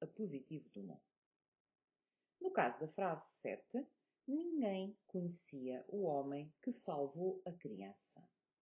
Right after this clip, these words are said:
Vamos tentar ver qual é o verbo principal da frase. Será o verbo conhecer ou será o verbo salvar? Deviam perceber que o verbo salvar está incluído numa oração relativa. Logo,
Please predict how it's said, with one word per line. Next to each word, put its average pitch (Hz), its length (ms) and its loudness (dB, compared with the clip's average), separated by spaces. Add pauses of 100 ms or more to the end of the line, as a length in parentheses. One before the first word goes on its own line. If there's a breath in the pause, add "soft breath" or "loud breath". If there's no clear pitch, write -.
(340)
Vamos 277 380 2
tentar 175 380 0 (100)
ver 202 280 4
qual 262 240 4
é 220 80 4
o 175 100 4
verbo 151 280 2
principal 147 520 0
da 123 100 -4
frase. - 500 -6 (300)
Será 120 300 -2
o 113 80 -4
verbo 123 360 0 (160)
conhecer 165 760 -2 (200 loud breath)
ou 165 120 -2
será 175 340 0
o 143 80 4
verbo 156 480 0
salvar? 117 680 -4 (1400)
Deviam 131 520 -4
perceber - 560 -2
que 170 100 -2
o 147 60 -2
verbo 131 240 2
salvar 147 540 0
está 160 280 -4
incluído 156 540 -2
numa 185 520 0
oração 170 500 0
relativa. 120 720 -6 (220)
Logo, 143 340 2